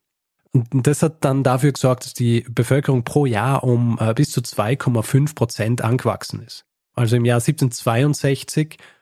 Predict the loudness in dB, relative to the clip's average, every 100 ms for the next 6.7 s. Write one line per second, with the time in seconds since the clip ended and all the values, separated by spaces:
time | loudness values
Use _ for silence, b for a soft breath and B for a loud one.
0 | b _ -2 -2 -8 -10 -6 -2 0 0
1 | 0 2 2 4 2 2 2 0 -2 -2
2 | 0 2 2 0 2 2 2 0 0 0
3 | 0 2 2 2 2 2 0 -2 -10 -12
4 | -6 0 2 2 2 0 2 0 0 -2
5 | -2 0 0 0 0 0 2 2 2 0
6 | -4 -4 -2 -2 0 -2